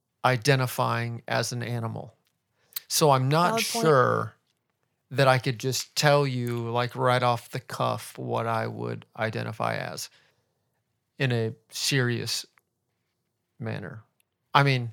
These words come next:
Speaker 1: you know,
Speaker 2: I respect that.
Speaker 1: maybe a fox just to be fucking lamely witty. I don't know.
Speaker 2: I'll tell you this for fucking free.
Speaker 1: Okay.
Speaker 2: My furry,
Speaker 1: Yeah.
Speaker 2: my fursona,
Speaker 1: Yeah.
Speaker 2: if you will.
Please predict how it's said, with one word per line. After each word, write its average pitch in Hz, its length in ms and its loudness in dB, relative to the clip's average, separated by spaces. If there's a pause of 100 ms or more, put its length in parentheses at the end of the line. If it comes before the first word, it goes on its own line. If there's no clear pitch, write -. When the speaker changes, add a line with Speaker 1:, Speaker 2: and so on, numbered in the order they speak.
(140)
Speaker 1:
you 147 120 -10
know, - 160 -12
Speaker 2:
I 240 80 -6
respect 220 340 -6
that. 220 180 -4 (160)
Speaker 1:
maybe 156 300 6
a 123 60 2
fox 135 580 4
just - 360 -4 (160)
to 147 100 2
be 127 260 -4
fucking 127 600 0 (760)
lamely 127 560 0
witty. 123 480 -4 (200)
I 113 140 -4
don't 110 140 -4
know. 117 220 -6 (400)
Speaker 2:
I'll 220 100 -2
tell 226 200 4
you 208 100 0
this 190 200 -4
for - 120 -8
fucking 185 360 -6
free. 180 440 -10
Speaker 1:
Okay. 117 260 -4 (600)
Speaker 2:
My 202 340 4
furry, 214 640 -2 (220)
Speaker 1:
Yeah. 120 240 -8
Speaker 2:
my 208 80 2
fursona, 202 840 -2 (140)
Speaker 1:
Yeah. 110 300 -8
Speaker 2:
if 214 240 -4
you 226 120 2
will. 233 340 4